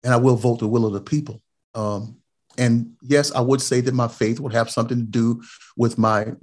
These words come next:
with my vote, and, uh, and I will fight hard against the pedophiles and to make sure that there are laws on the books that will enforce, um,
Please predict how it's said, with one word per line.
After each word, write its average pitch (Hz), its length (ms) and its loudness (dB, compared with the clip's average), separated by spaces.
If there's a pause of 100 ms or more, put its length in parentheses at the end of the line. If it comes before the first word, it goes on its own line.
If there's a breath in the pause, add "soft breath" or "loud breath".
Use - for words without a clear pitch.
(100)
with 123 200 -4
my 110 260 -2 (520)
vote, 110 420 -2 (260)
and, 110 300 -2
uh, 107 340 -2
and 120 160 -2
I 117 80 4
will 131 160 0
fight 127 260 0
hard 120 380 0 (380 loud breath)
against 123 320 0
the 127 80 -2
pedophiles 120 760 0
and 113 120 -8
to 113 80 -4
make 117 200 -2
sure 113 360 -4 (320 soft breath)
that 110 120 -2
there 151 160 4
are 156 80 2
laws 123 680 2 (280)
on 120 120 0
the 123 80 0
books 107 580 -4 (100)
that 127 180 -2
will 113 120 0
enforce, 117 680 -2 (560)
um, 110 500 -6